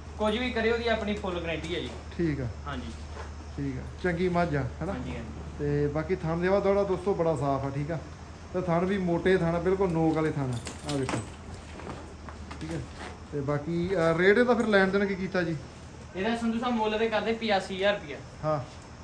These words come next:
Speaker 1: ਪਰ ਹਾਂ ਨਾ ਦੇ ਦਾਂਗੇ ਅੱਸੀ ਹਜ਼ਾਰ ਦੀ ਝੋਟੀ, ਉਹਦੇ ਵਿੱਚੋਂ ਮਾਨਤਾਨ ਕਰ ਦਾਂਗੇ।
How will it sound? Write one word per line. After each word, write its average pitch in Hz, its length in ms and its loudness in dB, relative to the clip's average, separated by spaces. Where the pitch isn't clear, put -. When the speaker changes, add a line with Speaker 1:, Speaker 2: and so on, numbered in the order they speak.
Speaker 1:
ਪਰ 214 160 6
ਹਾਂ 214 300 6
ਨਾ 180 180 2
ਦੇ 208 140 0
ਦਾਂਗੇ 208 500 0
ਅੱਸੀ - 200 -8
ਹਜ਼ਾਰ 202 240 2
ਦੀ 170 100 -8
ਝੋਟੀ, 185 300 -4
ਉਹਦੇ 190 120 -2
ਵਿੱਚੋਂ 175 180 -6
ਮਾਨਤਾਨ 135 280 -6
ਕਰ 123 180 -10
ਦਾਂਗੇ। 113 200 -10